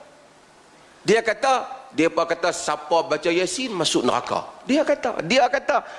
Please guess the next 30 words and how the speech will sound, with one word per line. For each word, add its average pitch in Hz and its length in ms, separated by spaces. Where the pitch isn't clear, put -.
Arab 233 240
kata, 247 240
"Darabani 254 560
wa 262 160
baka, 277 640
syatamani 277 720
wa 294 80
shtaka." 294 800
Dia 254 160
maki 269 400
aku, 294 320
dia 277 160
menangis, 302 480
dia 247 160
maki 269 320
aku, 277 240
dia 262 80
mengadu, 285 560
dia 302 160
pukul 330 400
aku, 320 240
dia 339 160
menangis. 330 560
Orang 254 320
kata, 170 480
mazhab 156 640
ada 139 160
banyak, 131 480
Imam 220 240
Syafi'i. 220 480